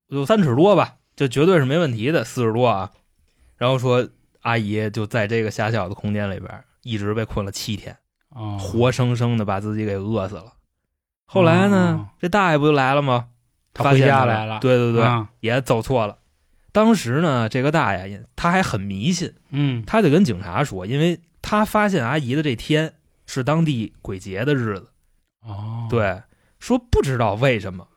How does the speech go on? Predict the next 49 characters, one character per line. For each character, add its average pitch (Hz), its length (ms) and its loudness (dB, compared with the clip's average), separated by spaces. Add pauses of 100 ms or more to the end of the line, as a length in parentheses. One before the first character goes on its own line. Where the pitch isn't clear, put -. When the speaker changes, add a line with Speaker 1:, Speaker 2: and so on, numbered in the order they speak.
(380)
Speaker 1:
自 285 200 0
己 123 140 -2
的 147 140 2
女 143 180 2
儿 92 200 -8
住 160 200 -2
在 156 80 2
这 156 80 0
儿 120 140 0
已 - 20 -10
经 127 140 -4
很 - 120 -12
多 120 160 -8
年 110 140 -8
了， 87 300 -16
Speaker 2:
嗯。 156 280 0
Speaker 1:
他 185 220 0
已 104 160 -2
经 104 240 -8
来 104 220 -6
过 147 100 0
很 104 180 -8
多 101 200 -6
次 147 160 -10
了， 92 160 -14 (480)
从 135 480 -2
来 113 220 -2
没 113 120 -2
有 107 160 -2
说 101 160 -8
摁 120 160 -6
错 110 160 -4
过 104 100 -2
电 104 160 -6
梯， 95 280 -14 (720)
但 233 200 4
是 196 360 0
呢， 95 100 -14
也 92 140 -12
不 127 120 -2
怎 180 220 -4
么 - 80 -20
着， 95 140 -12
那 175 240 0
天 104 240 -8
就 104 100 -4
摁 95 160 -6
错 92 220 -10
了。 - 100 -20